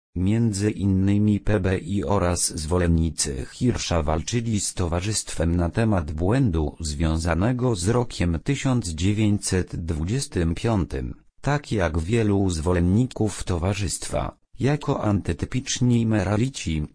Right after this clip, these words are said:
zwalczało zwolenników P B I, antytypicznych gerszonitów, na temat ich fałszywej chronologii, i tak dalej.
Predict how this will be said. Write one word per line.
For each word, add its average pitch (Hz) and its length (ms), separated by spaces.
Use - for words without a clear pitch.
zwalczało 85 840
zwolenników 90 960
P 90 120
B 87 240
I, 64 240
antytypicznych 92 1040
gerszonitów, 80 1080
na 87 200
temat 92 560
ich - 180
fałszywej 110 720
chronologii, 85 960
i 76 120
tak 95 340
dalej. 71 500